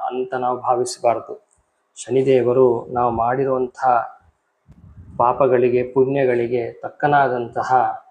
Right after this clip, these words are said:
ಫಲಗಳನ್ನ ಕೊಡಲಿಕ್ಕೆ ಮಾಧ್ಯಮವಾಗಿ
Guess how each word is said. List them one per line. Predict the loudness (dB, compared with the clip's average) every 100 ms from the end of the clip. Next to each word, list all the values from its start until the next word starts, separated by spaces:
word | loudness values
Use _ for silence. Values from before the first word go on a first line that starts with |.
| _ 0
ಫಲಗಳನ್ನ | 2 2 2 0 -2
ಕೊಡಲಿಕ್ಕೆ | -2 -2 -2 -4 -6 -6 -4 -6 -2
ಮಾಧ್ಯಮವಾಗಿ | -2 -2 -6 -4 -2 -2 -2 -4 -4 -10